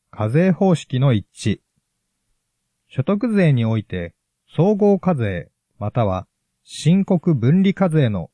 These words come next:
適用を受けようとする旨の記載がある確定申告書を提出した場合に限り、住民税においても、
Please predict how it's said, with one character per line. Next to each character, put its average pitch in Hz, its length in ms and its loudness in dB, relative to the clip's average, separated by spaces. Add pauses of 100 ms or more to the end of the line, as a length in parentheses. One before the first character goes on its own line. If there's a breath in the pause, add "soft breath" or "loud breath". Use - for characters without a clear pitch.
適 135 260 -4
用 170 300 4
を 156 80 2
受 120 120 -4
け 165 120 2
よ 180 160 4
う 151 40 -2
と - 120 -4
す 110 120 -10
る 113 120 -4
旨 123 200 0
の 131 140 2
記 - 160 -12
載 143 240 2
が 135 160 4
あ 127 60 2
る 95 160 -6 (140)
確 - 260 -12
定 180 240 2
申 170 260 2
告 160 180 -2
書 131 200 0
を 85 180 -8 (160)
提 156 180 2
出 170 220 0
し - 100 -4
た 156 140 0
場 143 180 2
合 147 100 4
に 156 180 4
限 110 280 -4
り、 - 160 -4 (840)
住 160 220 2
民 226 240 2
税 139 200 4
に 113 140 -2
お 123 140 0
い 127 80 0
て 101 100 -6
も、 92 220 -10